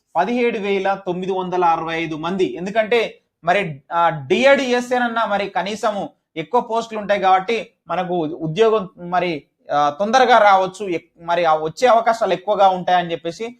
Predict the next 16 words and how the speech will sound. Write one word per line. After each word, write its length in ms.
మరి 180
యువత 400
మళ్ళీ 360
ఈ 240
కోర్సు 360
చేయడానికి 460
బాగా, 420
ఆ, 100
మరి 200
ఇంట్రెస్ట్ 340
చూపిస్తున్నారు. 720
త్వరలోనే 520
స్థానిక 640
సంస్థ 400
ఎన్నికలు 640
రాబోతున్నాయి, 800